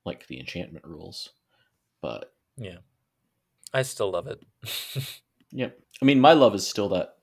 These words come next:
Speaker 1: that Shining Host book, which we'll get to. Not the other Shining Host.
Speaker 2: Well, yeah. And, and again,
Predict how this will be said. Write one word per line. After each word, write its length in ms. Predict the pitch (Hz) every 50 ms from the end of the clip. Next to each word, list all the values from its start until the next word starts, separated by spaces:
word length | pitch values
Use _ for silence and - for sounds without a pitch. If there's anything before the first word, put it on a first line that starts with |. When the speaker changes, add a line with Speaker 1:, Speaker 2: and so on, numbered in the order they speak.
| _
Speaker 1:
that 180 | - 87 - -
Shining 340 | - - 90 87 87 85 80
Host 300 | 80 82 - - - _
book, 220 | - - - _
which 160 | - - - -
we'll 60 | -
get 160 | - - _
to. 140 | - - 101 _ _ _ _ _
Not 240 | 110 110 113 - -
the 100 | - -
other 160 | 104 90 101
Shining 380 | - - - 90 82 82 76 -
Host. 280 | 85 80 - - - _ _ _
Speaker 2:
Well, 320 | _ 123 120 113 104 98 95 98 98 95 87
yeah. 180 | - - - - _ _ -
And, 160 | 143 139 135
and 160 | 131 131 135
again, 400 | 139 143 156 113 92 92 95 -